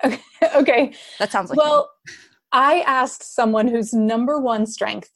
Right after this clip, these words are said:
Speaker 1: is achiever to explain to me what it means to her, and this is what she told me. She said when she gets out of bed in the morning, it's like she has an empty bucket in which to place all of her day's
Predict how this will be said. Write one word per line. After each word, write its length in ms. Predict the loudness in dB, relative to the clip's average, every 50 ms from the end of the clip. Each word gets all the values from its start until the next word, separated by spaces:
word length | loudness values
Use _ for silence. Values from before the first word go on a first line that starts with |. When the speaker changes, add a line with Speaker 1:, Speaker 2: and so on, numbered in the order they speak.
| -6 -4
Speaker 1:
is 160 | -4 -2 0
achiever 680 | -2 -2 -2 -4 -4 -4 -2 -4 -4 -6 -6 -8 -8 -10 -4
to 340 | -2 2 2 4 4 4 2
explain 480 | 0 -2 -4 -6 -4 -4 -2 -2 -2 -4
to 100 | -4 -4
me 260 | -6 -4 -4 -6 -6
what 260 | -6 -4 -4 -2 -2
it 140 | -4 -4 -2
means 560 | -2 -2 -2 -2 -2 -2 -2 -4 -6 -8 -12
to 120 | -12 -14 -8
her, 480 | -6 -4 -4 -4 -4 -6 -6 -8 -10 _ _ -20 -20 _ _ -8
and 380 | -4 -4 -2 0 0 0 -2 -4 -10 -14 -6
this 200 | -4 -4 -2 -2
is 100 | -2 -4
what 140 | -4 -6 -4
she 120 | -6 -8
told 240 | -6 -6 -8 -8 -10
me. 220 | -10 -14 -16 -20 _ _ _ _ _ _ _ _ _ _
She 180 | -2 -2 -2
said 220 | 0 2 0 0 2
when 160 | 0 -2 -4
she 240 | -4 -6 -8 -6 -4
gets 180 | -4 -6 -4
out 160 | -4 -4 -2 -2
of 140 | -4 -2
bed 220 | -2 -2 -2 -2 -2
in 180 | -2 -2 -2
the 60 | -2 -2
morning, 480 | -4 -4 -6 -8 -8 -10 -12 -12 -4 -4
it's 220 | -4 -4 -2 -4
like 160 | -4 -4 -4
she 160 | -6 -10 -10
has 240 | -8 -6 -6 -6 -6
an 120 | -6 -8 -8 _
empty 300 | -4 -4 -4 -2 -4 -4
bucket 520 | -2 -2 -4 -4 -4 -6 -6 -6 -6 -6 -8 _
in 180 | -4 -2 0
which 200 | 0 -2 -2 -6 -12
to 80 | -14
place 460 | -8 -2 0 0 0 0 -4 -8 -16 -20 -12 _
all 220 | -6 -4 -2 -2
of 120 | -2 -2
her 120 | -2 -4 -2
day's 640 | 0 2 2 2 2 2 -2 -4 -8 -14 -18 -20